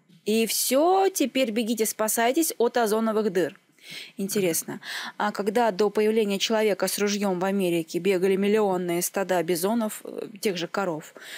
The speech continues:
в сущности, озоновые дыры индейцам не мешали, не? Или индейцы просто не допетривали на коров, ну, простите, на бизонов всех идиотов списать?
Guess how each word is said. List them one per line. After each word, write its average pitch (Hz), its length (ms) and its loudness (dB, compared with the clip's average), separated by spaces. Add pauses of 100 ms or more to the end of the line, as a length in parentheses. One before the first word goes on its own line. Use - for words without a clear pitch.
(160)
в - 80 -10
сущности, 226 680 0
озоновые 233 640 2
дыры 240 360 2
индейцам 233 540 0
не 233 60 4
мешали, 294 460 2
не? 220 320 -2 (800)
Или 320 340 4
индейцы 285 600 2
просто 311 360 2
не 302 140 4
допетривали 196 1080 2
на 214 100 2
коров, 240 480 0
ну, 196 320 -4
простите, 233 420 -2
на 208 120 4
бизонов 196 400 0
всех - 260 -2
идиотов 214 460 -4
списать? - 580 -10